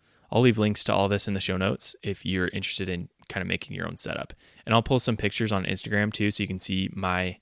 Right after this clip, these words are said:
setup. If you wanna follow me at hunt the west dot U S, I'll post some pictures of my setup there. But hammock camping is way fun, and once you figure out how to hang your hammock right, you're gonna have a lot more fun because you're gonna be more comfortable.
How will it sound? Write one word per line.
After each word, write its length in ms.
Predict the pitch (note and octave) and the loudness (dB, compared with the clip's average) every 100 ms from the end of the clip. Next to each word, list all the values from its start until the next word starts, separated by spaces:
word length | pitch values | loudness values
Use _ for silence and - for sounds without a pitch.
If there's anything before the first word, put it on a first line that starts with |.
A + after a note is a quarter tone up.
| _ | _
setup. 440 | - - F#2+ A2 - - | -6 -2 0 -2 -4 -8
If 120 | - | 0
you 80 | G#2+ | 4
wanna 160 | G#2 | 4
follow 280 | - G2+ G2+ | 4 4 4
me 240 | G2+ G#2 - | 4 0 2
at 300 | G2 F#2 - - | 2 2 0 -4
hunt 220 | - - G#2+ | -12 -6 0
the 60 | |
west 220 | G2 G2+ | 0 2
dot 140 | G2+ G2+ | 0 0
U 220 | F#2+ F#2+ | 2 2
S, 240 | G2 A2 - | 2 2 -2
I'll 140 | G2+ | -2
post 240 | - - | 0 -2
some 100 | - | -2
pictures 460 | F#2+ G2 G#2+ G2+ - - | -4 -6 -4 -2 -4 -4
of 200 | G2+ - | -8 -6
my 100 | F2+ | -6
setup 300 | - - - | -2 -4 -2
there. 220 | - - - | -2 -2 -2
But 140 | G2+ | 0
hammock 240 | C#3+ D3+ | 2 2
camping 300 | - D3 C#3+ | 2 2 4
is 120 | D3 A2+ | 2 4
way 220 | G#2 G#2 | 4 4
fun, 340 | - G2 F#2+ - - | 4 0 0 -4 -4
and 400 | G#2 F#2+ F#2+ - - | -2 -2 -2 -6 -2
once 240 | G#2+ G#2 | -2 2
you 180 | A#2+ A2+ | 2 2
figure 340 | - G#2+ G#2 G2 | 0 0 4 4
out 200 | G2 - | 4 4
how 220 | - G2+ | 2 2
to 100 | G2+ | 2
hang 200 | G2 G2+ | 2 2
your 240 | G2 F#2+ - - | 2 -2 -4 -16
hammock 500 | - G2+ G#2 G#2+ - _ _ _ - | -2 2 2 0 -8 _ _ _ -12
right, 440 | - F#2+ G2+ D#3 - - _ _ | 0 2 4 2 -6 -18 _ _
you're 120 | - G2+ | -4 2
gonna 140 | G#2+ | 4
have 160 | G#2 G2+ | 4 4
a 60 | |
lot 340 | F#2+ G2 F#2+ - - | 4 4 2 0 -8
more 480 | G2+ G2 F#2 F#2 - _ | -2 0 2 0 -2 _
fun 520 | - G2+ F#2+ F#2 G2 | -6 -2 0 -2 -4
because 280 | - G2+ G2 | -6 -4 -4
you're 100 | G2+ | -2
gonna 140 | G2+ | -2
be 120 | F#2+ G2+ | -2 0
more 180 | F#2+ | -2
comfortable. 600 | F#2 - G2 - - - | -2 -4 -6 -6 -4 -4